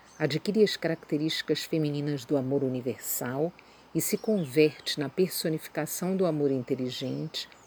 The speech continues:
ou da inteligência amorosa. A mulher adquire uma característica mais masculina de força e de um forte senso de direção.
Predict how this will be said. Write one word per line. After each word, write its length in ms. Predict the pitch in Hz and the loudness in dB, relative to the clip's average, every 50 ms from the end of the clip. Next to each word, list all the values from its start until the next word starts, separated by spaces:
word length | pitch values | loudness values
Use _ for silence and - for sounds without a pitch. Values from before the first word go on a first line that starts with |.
| - - - - | -20 -20 -2 4
ou 140 | 185 190 185 | 6 6 6
da 100 | 160 175 | 6 4
inteligência 800 | 175 175 165 196 180 175 180 156 131 143 139 139 135 - - 147 | 2 2 0 0 0 2 2 0 0 0 -2 -2 -2 -2 -4 -4
amorosa. 640 | 135 139 139 147 143 131 131 131 123 - - - - - - - - - - - - - - - - - - - - - - - | -2 0 0 0 0 0 -4 -6 -8 -10 -10 -12 -14 -16 -18 -20 -20 -20 -20 -20 -20 -20 -20 -20 -20 -20 -20 -20 -20 -20 -8 -4
A 80 | 143 139 | -2 0
mulher 500 | 135 131 120 117 131 135 139 147 139 - - - - - - - - | 0 0 0 2 4 4 4 4 2 -2 -12 -20 -20 -20 -20 -12 -2
adquire 500 | 160 160 139 147 165 - - 233 214 226 | -2 0 0 0 -4 -2 -2 0 2 2
uma 160 | 190 170 156 147 | 2 2 0 0
característica 760 | - 160 143 143 - - - 151 143 151 151 - - - 151 | 0 -2 -2 -2 -4 -2 -4 -2 -2 0 -2 -2 -2 -2 -2
mais 240 | 147 147 147 143 - | 0 0 -2 -2 -2
masculina 600 | 147 139 139 - - - 147 147 143 139 135 135 | -4 -6 -4 -6 -6 -4 -2 -2 0 0 -2 -2
de 100 | 127 156 | -4 -6
força 800 | 139 - - - - - 151 156 170 - - - - - - 214 208 - - - - - - - | -8 -10 -14 -16 -6 -2 -2 -2 -2 -4 -10 -12 -12 -8 -6 -8 -8 -8 -18 -20 -20 -20 -10 -6
e 80 | 175 165 | -4 -2
de 120 | 135 151 | 0 0
um 120 | 160 151 143 | 0 0 -2
forte 600 | - - - - 185 185 - - - - - 190 | -4 -10 -2 0 0 0 0 -4 -10 -8 -8 -6
senso 720 | - - - - - 175 170 160 156 - - - - 139 | -6 -8 -8 -4 -2 0 0 0 -2 -4 -8 -6 -6 -6
de 140 | 127 135 123 | -6 -6 -10
direção. 720 | 139 135 127 135 127 - - - - - 127 - - 135 | -10 -6 -2 -2 -4 -4 -6 -10 -8 -8 -8 -8 -10 -12